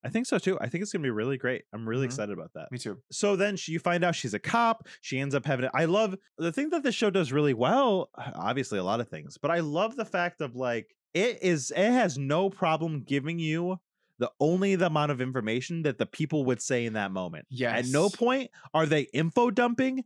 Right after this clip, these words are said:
Speaker 1: because Art shows up as her partner and she's like, "Oh my God, what's going on? We gotta
Speaker 2: Mm-hmm.
Speaker 1: go to the station. Let's go."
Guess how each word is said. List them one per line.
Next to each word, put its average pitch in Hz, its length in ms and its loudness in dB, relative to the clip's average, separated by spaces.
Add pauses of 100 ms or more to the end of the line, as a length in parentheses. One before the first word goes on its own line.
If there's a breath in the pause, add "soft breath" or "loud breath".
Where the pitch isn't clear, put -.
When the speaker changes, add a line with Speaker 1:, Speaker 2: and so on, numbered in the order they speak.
(160 soft breath)
Speaker 1:
because 180 420 2
Art 185 320 2
shows 190 300 0
up 202 160 2
as 170 160 0
her 127 160 2
partner 196 400 0
and 220 100 -6
she's 165 140 -2
like, 139 240 2
"Oh 147 180 2
my 104 180 0
God, 120 380 2
what's 117 240 0
going 120 260 2
on? 151 200 2
We 127 80 0
gotta 127 180 2
Speaker 2:
Mm-hmm. 113 80 -4
Speaker 1:
go 131 160 2
to 123 80 -2
the 113 80 -2
station. 151 340 -2
Let's 120 200 -2
go." 127 400 2